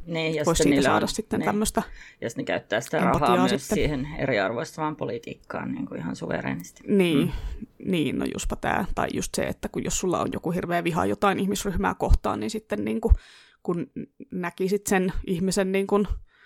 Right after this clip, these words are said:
Speaker 2: si-, silmin tai pystyisit samaistumaan siihen, niin varmaan vähän,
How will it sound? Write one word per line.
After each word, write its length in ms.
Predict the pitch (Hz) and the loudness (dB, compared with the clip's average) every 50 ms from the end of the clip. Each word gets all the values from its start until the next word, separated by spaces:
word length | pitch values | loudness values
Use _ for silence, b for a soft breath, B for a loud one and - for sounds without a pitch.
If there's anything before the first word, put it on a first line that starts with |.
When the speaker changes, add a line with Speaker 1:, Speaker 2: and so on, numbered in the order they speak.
| b b b b b b b b b b _ - _ _ _ _ _ _ _ _ _ - | b b b b b b b b b b _ -20 _ _ _ _ _ _ _ _ _ -12
Speaker 2:
si-, 180 | 165 - 190 - - | -6 -2 -2 0 0
silmin 440 | - 196 190 175 175 180 185 185 180 | 2 2 2 4 4 2 2 4 4
tai 140 | 185 180 | 4 4
pystyisit 360 | - 190 - - 190 175 180 - | 4 2 0 2 0 -2 0 0
samaistumaan 540 | 190 180 175 170 170 - 196 180 175 175 | 2 4 4 4 4 2 2 2 2 2
siihen, 300 | 170 190 185 175 165 185 | 2 2 0 2 2 0
niin 100 | 180 180 180 | 0 0 -2
varmaan 320 | 185 180 180 180 185 190 196 | -2 -4 -2 -2 -4 -2 -4
vähän, 280 | 185 170 190 190 - | -4 -4 -4 -6 -6